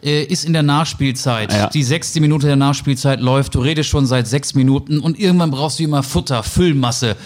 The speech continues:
Speaker 2: Ja.
Speaker 1: wenn der Ball im Seitenaus liegt, wenn vielleicht, ähm,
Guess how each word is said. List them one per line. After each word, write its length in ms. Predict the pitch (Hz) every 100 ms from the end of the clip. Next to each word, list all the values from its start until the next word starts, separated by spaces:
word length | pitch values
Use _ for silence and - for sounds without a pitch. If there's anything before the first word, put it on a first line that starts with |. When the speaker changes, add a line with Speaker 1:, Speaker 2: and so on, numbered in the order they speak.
| -
Speaker 2:
Ja. 160 | 104 113
Speaker 1:
wenn 160 | 156
der 140 | 143 123
Ball 300 | 131 139 139
im 160 | 143 135
Seitenaus 600 | 123 117 131 127 123 120
liegt, 400 | 120 120 120 117
wenn 300 | 143 147 143
vielleicht, 520 | 135 160 131 135 127
ähm, 280 | 139 127 123